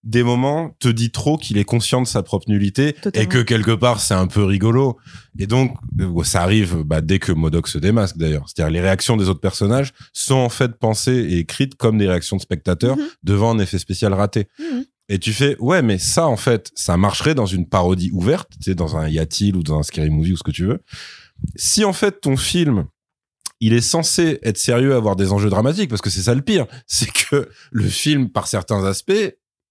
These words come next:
Speaker 1: se prend quand même un peu au sérieux, mais pas assez pour que tu puisses en rire et dire, ok, c'est un nanar à gros budget,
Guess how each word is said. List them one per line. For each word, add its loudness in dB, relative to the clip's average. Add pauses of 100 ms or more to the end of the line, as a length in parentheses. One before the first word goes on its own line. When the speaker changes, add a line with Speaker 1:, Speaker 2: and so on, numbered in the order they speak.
Speaker 1:
se -2
prend 0
quand -2
même 0
un -4
peu -4
au 4
sérieux, 0 (880)
mais 4
pas 0
assez 0
pour -2
que -18
tu -6
puisses -2
en 2
rire 0
et 2
dire, 0
ok, 0
c'est -2
un 0
nanar 2
à 2
gros -2
budget, -4